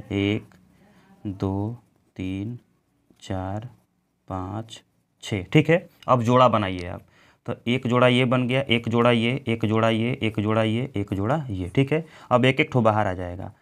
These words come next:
तो यहाँ से एक, दो बाहर आया, यहाँ से एक, दो, यहाँ से एक, तीन आया, यहाँ से एक, तीन आया और यहाँ से एक, तीन आ गया। अब इसका गुणा कर दीजिए आप,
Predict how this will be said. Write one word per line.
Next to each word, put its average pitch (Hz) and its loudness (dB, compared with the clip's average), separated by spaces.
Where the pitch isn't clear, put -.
तो 113 -4
यहाँ 110 2
से 120 -2
एक, 117 0
दो 117 0
बाहर 113 -2
आया, 117 -6
यहाँ 110 0
से 113 -6
एक, 113 -2
दो, 117 -2
यहाँ 110 0
से 113 -4
एक, 113 -2
तीन 117 2
आया, 113 0
यहाँ 107 -2
से 110 -2
एक, 110 -6
तीन 113 0
आया 113 -2
और 104 -4
यहाँ 101 -4
से 107 -4
एक, 160 -4
तीन 107 0
आ 95 -4
गया। 92 -10
अब 127 2
इसका 147 4
गुणा 120 6
कर 104 0
दीजिए 90 -6
आप, 95 -10